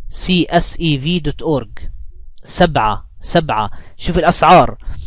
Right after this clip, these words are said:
الآن، آه، هذا س-، هذا ال-، ال-، المز-، المزاد، هذا الدومين ستمية وخمسة وثمانين دولار، بينتهي بعد يوم وعشر ساعات، واحد minute.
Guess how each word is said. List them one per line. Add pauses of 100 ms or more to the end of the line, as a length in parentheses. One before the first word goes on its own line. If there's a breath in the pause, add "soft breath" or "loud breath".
(240 soft breath)
الآن، (380)
آه، (140)
هذا
س-،
هذا
ال-،
ال-،
المز-،
المزاد،
هذا
الدومين (120)
ستمية
وخمسة
وثمانين
دولار، (480 loud breath)
بينتهي
بعد
يوم
وعشر
ساعات، (360)
واحد
minute.